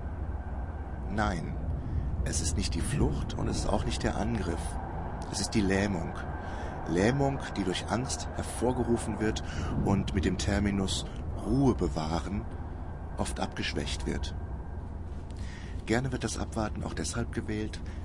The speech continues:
weil man es sich selbst und anderen gegenüber rational am besten erklären kann. Man tut ja nichts, man wartet ab.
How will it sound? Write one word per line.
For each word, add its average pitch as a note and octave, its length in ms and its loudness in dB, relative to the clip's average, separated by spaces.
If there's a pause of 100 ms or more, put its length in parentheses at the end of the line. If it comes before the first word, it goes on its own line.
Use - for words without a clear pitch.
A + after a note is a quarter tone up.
(140)
weil F#2 100 0
man F#2 140 0
es F2+ 140 -2
sich E2+ 160 -2
selbst G#2+ 480 0
und E2+ 80 -6
anderen F#2+ 420 -2
gegenüber F#2+ 540 0 (240)
rational F2+ 720 0
am E2 140 -4
besten E2+ 320 -4
erklären F2+ 480 -2
kann. - 320 -6 (760)
Man E2+ 120 -2
tut - 200 -4
ja F2+ 100 2
nichts, - 600 -2 (340)
man E2+ 200 -2
wartet E2 360 -2
ab. - 240 2